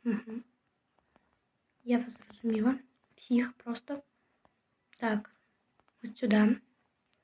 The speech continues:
Угу. Кемперить ми довго будемо, в мене питаннячки невеликі. Я почекаю, поки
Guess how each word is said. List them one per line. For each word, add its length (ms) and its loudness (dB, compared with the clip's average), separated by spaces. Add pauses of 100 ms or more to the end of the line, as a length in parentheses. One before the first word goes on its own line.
(1040)
Угу. 440 10 (1500)
Кемперить 520 4
ми 60 0
довго 320 6
будемо, 280 4
в 20 8
мене 180 8
питаннячки 680 2
невеликі. 540 6 (1300)
Я 120 -2
почекаю, 540 -2
поки 220 -12